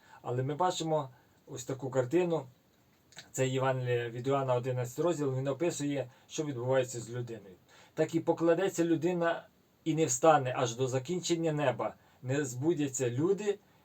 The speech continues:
і не прокинуться зо сну свого». Йова, чотирнадцятий розділ і дванадцятий вірш.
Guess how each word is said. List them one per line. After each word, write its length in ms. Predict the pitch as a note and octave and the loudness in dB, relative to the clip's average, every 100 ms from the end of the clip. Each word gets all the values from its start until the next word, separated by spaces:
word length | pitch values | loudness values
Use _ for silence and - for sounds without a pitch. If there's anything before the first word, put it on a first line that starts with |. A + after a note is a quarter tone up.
| _ _ | _ _
і 60 | D3+ | -4
не 120 | C3+ | -2
прокинуться 680 | C3 C3 B2 E3 E3+ E3 C#3+ | 0 -2 2 2 4 0 -2
зо 140 | B2+ | -2
сну 400 | B2 C#3+ C#3 D3+ | -4 -4 -4 -4
свого». 500 | - B2+ B2+ G2+ F#2+ - | -8 -2 0 0 -4 -8
Йова, 300 | A#2+ D#3+ D#3+ | 2 4 4
чотирнадцятий 600 | - B2+ C3 B2 B2 D#3 | 0 -4 -2 -4 -6 -2
розділ 300 | E3 C#3+ C#3+ | 0 0 -6
і 100 | B2+ | -10
дванадцятий 560 | G#2+ A#2 B2 A#2+ - A2+ | -10 -4 -4 -4 -8 -10
вірш. 380 | G#2+ F#2 - | -10 -16 -18